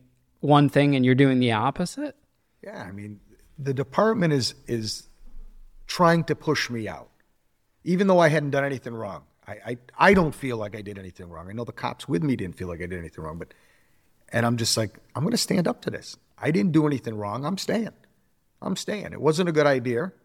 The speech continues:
Speaker 2: probably, but I'm not gonna let them be the reason that I leave being a cop.
Speaker 1: Yeah.
Speaker 2: You know, um, they don't have to support me, but here's two times in a row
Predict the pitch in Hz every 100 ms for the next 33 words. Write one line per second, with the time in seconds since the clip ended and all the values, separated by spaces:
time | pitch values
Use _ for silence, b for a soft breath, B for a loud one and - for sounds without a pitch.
0 | _ _ - 107 104 120 180 _ - 107
1 | - _ _ _ - 120 160 156 147 139
2 | 120 117 113 135 117 95 87 _ _ _
3 | _ _ _ _ _ _ - 131 120 113
4 | 117 98 98 95 98 92 95 92 87 -
5 | _ - 92 76 - - - - _ _
6 | _ _ - 139 131 90 90 87 _ 82
7 | 82 73 73 - _ - 113 131 131 131
8 | 135 - 117 - 120 95 104 120 110 98
9 | _ _ _ _ - 143 - 165 - 143
10 | 127 123 107 127 170 113 98